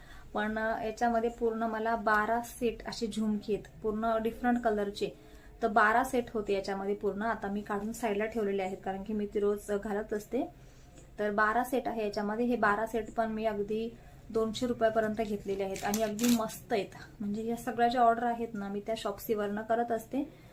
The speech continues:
तर खरंच, अ, Shopsy-च्या पण कुठल्या पण ज्या ऑर्डर आपण करतो ना, तर खरं खूप छान आहेत आणि कमी किमतीमध्ये आपल्याला अगदी चांगल्या वस्तू भेटून जातात. आणि, अ, हा जो ड्रेस आहेत ना,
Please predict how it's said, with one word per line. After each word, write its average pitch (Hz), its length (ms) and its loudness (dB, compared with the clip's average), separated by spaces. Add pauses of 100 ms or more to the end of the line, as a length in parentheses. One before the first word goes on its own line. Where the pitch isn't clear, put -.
(300)
तर 226 140 2
खरंच, 208 320 -2 (320)
अ, 202 200 0
Shopsy-च्या 233 580 0
पण 240 160 2
कुठल्या 233 320 0
पण 233 140 2
ज्या 226 120 4
ऑर्डर 208 200 2
आपण 208 280 -2
करतो 196 320 -4
ना, 190 100 -6
तर - 160 -10
खरं - 160 -6 (100)
खूप - 280 -6
छान 196 280 -2
आहेत 226 320 -4
आणि 233 280 0
कमी 269 260 6
किमतीमध्ये 240 580 0
आपल्याला 214 380 -2
अगदी 208 240 -2
चांगल्या 233 420 0
वस्तू 233 280 -2
भेटून 208 280 -4
जातात. 180 300 -4 (680)
आणि, 202 260 0
अ, 214 320 2
हा 214 180 2
जो 220 140 2
ड्रेस 220 340 0
आहेत 208 240 -2
ना, 208 160 -2